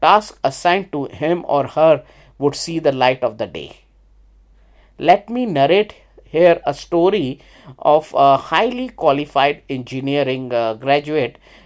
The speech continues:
Having worked in a company for over, uh,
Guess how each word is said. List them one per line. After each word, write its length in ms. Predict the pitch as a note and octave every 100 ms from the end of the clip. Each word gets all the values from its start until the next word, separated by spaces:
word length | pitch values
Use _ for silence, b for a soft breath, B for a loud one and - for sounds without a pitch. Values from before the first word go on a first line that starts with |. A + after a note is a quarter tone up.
| b
Having 440 | C#3 D3+ G#3+ E3
worked 320 | C3 E3+ G3+ E3+
in 140 | D3+
a 80 | C#3+
company 380 | C#3 D3+ E3+ F3
for 280 | D3+ C3+ -
over, 520 | C#3+ D3+ D3 C#3 - B2
uh, 380 | A#2 A2+ A2